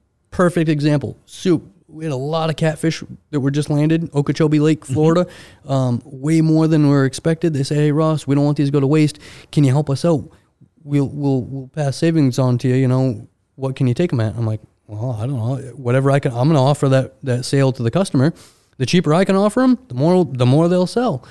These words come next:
Speaker 1: So that's exactly what we're doing. We're helping them out. So, uh, we got some, some beautiful catfish on their way. They'll be here in, like, three hours. Um, we're
Speaker 2: Awesome.
Speaker 1: gonna, we're gonna rock 'em out at four ninety-nine, and, oh, they'll sell out. In,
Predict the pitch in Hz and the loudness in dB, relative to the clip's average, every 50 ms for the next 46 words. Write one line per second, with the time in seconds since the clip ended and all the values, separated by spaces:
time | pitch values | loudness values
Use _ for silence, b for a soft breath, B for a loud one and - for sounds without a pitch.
0 | B B B _ _ - 143 151 151 147 143 135 139 147 151 151 156 147 120 139 | B B B _ _ -4 -2 -2 -2 -2 -2 -2 0 0 0 0 0 0 2 2
1 | 151 147 120 113 123 139 120 131 139 147 - 147 139 135 123 120 131 131 123 131 | 2 2 2 2 0 0 0 0 0 0 2 2 2 2 2 0 -2 -2 0 2
2 | 131 131 151 160 147 131 131 - - _ _ _ _ - - 131 123 120 120 117 | 2 2 2 2 2 2 0 -2 -6 _ _ _ _ -8 -4 0 0 2 2 2
3 | 117 110 - 113 113 123 123 117 123 135 139 131 123 - 123 110 110 - _ _ | 0 -2 -4 -6 -6 -4 -2 -2 0 -2 -2 -4 -2 -2 -2 -2 -4 -6 _ _
4 | - 127 110 101 104 113 - _ - 143 160 180 180 175 - - 117 - 143 143 | -6 -6 -4 -4 -6 -8 -12 _ -2 2 2 4 4 2 0 -2 -2 0 0 0
5 | 143 - - 160 - 127 123 131 135 131 135 139 139 123 117 117 139 135 139 139 | 0 0 -2 -2 -2 0 0 0 2 2 2 0 0 0 0 -2 0 0 0 2
6 | 135 135 127 117 120 120 _ _ - 135 135 123 120 120 127 143 156 185 196 - | 2 2 0 0 -2 -4 _ _ -4 0 0 2 2 2 0 0 0 0 -2 -4
7 | B B B B B B B B - 120 123 123 127 123 120 120 117 123 127 131 | B B B B B B B B -6 -2 0 2 2 2 2 2 2 2 2 2
8 | 143 135 - - - 127 127 151 147 135 135 147 143 - 143 151 147 123 - 151 | 0 0 -2 -6 -6 -2 0 0 2 2 2 2 2 2 2 0 0 0 0 2
9 | 151 147 147 147 143 143 143 143 151 165 190 220 214 B B B B B B B | 2 4 4 4 4 4 4 4 4 4 2 2 0 B B B B B B B
10 | 131 139 143 143 139 139 135 127 123 - _ _ _ _ _ _ _ _ - 117 | 0 2 4 4 6 6 4 4 2 -2 _ _ _ _ _ _ _ _ -14 -10
11 | 127 156 139 110 117 120 - 123 117 123 131 131 - 117 | -8 -6 -4 -2 -2 -2 -2 0 0 0 0 0 -2 -4